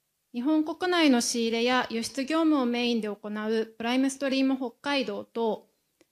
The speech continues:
えー、シンガポールで輸入と現地での卸販売をメインに行う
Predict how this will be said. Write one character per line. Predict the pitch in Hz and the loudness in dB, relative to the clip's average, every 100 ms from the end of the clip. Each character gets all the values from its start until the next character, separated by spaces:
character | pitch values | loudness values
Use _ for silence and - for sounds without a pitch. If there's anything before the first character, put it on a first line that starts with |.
| _ - | _ -12
え | 208 202 | -6 -4
ー、 | |
シ | 208 285 | 2 4
ン | 294 | 4
ガ | 311 | 4
ポ | 302 349 | 2 2
ー | |
ル | 262 226 | 4 4
で | 233 233 220 | 4 2 0
輸 | 226 | 0
入 | 247 269 | 4 2
と | 269 277 269 - | 2 2 2 2
現 | 269 262 | 0 2
地 | 254 - 214 196 | 0 -2 -2 -2
で | 208 208 | -6 -2
の | 254 269 - | 0 0 0
卸 | 233 247 285 | -4 0 2
販 | 330 339 | 4 4
売 | 269 226 | 4 2
を | |
メ | 214 220 | 2 0
イ | 220 | 0
ン | |
に | 202 | -2
行 | 202 - | -6 -10
う | 208 208 226 | -6 -4 -4